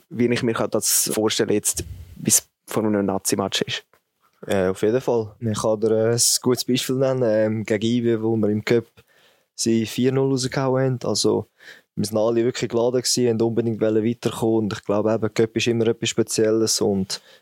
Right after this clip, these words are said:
Speaker 2: da geht's auch nur darum, gewinnst, kommst weiter, verlierst, bist draussen. Und, äh, schlussendlich ist es, äh,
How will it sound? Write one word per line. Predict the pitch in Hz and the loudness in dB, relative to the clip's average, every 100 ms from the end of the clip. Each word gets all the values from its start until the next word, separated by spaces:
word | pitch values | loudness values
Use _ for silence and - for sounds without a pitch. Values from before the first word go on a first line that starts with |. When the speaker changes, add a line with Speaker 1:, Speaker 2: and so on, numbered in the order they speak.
| _ | _
Speaker 2:
da | 110 | -4
geht's | 117 123 - | 0 0 0
auch | 135 | 0
nur | 131 | 0
darum, | - 123 123 110 _ - | 2 0 0 -4 _ -2
gewinnst, | 127 127 123 | 2 2 2
kommst | 113 - | -2 0
weiter, | 127 123 120 | 0 0 -2
verlierst, | - 117 127 - | 0 2 0 0
bist | 110 - | -4 0
draussen. | 135 131 120 113 | 0 0 0 2
Und, | 110 107 107 | 0 -2 0
äh, | 110 104 - - - - _ - - _ | 2 0 -4 -18 -20 -20 _ -20 -20 _
schlussendlich | - - 131 139 131 | -4 0 0 0 0
ist | 143 123 | 0 0
es, | - | 0
äh, | 131 127 123 | 2 4 2